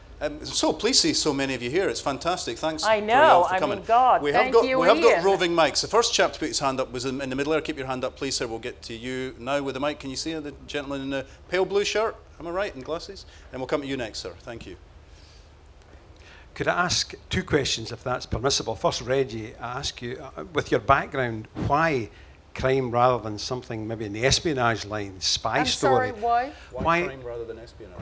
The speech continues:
Speaker 3: Why crime rather than espionage or spy story or something?
Speaker 2: Well, I th-, I think that there's not necessarily that much, needn't be that much distinction anymore. I mean,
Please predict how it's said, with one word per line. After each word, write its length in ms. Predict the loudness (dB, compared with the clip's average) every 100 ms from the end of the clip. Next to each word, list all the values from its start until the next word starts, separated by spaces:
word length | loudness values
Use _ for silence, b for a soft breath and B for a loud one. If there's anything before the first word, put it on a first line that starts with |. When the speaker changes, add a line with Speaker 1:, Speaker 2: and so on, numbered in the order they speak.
| 0
Speaker 3:
Why 180 | 0
crime 400 | 0 -2 -2 -2
rather 280 | -2 -2 -2
than 80 | -10 -16 -6
espionage 880 | -2 -2 -2 -2 0 -2 -2 -8 -8
or 60 |
spy 440 | -2 -2 2 2 2
story 440 | -2 -4 -8 -8
or 100 | -8
something? 140 | -6 2
Speaker 2:
Well, 240 | 4 4
I 180 | 4 0
th-, 120 | 0 -12 -20 -18 0
I 200 | 2 2
think 420 | 0 -2 -2 -2
that 160 | -8 -2
there's 320 | -2 -2 -4
not 300 | 0 0 0
necessarily 880 | -4 -4 -6 -4 0 0 0 -2 -2
that 360 | -2 -2 -2
much, 380 | -4 -6 -6 -12
needn't 460 | -8 -8 -8 -10 -10
be 160 | -8
that 280 | 0 0 0
much 300 | -4 -6 -12
distinction 640 | -10 -6 -6 -6 -10 -6
anymore. 420 | -6 -6 -4 -2 -2
I 120 | -2
mean, 320 | -4 -8 -10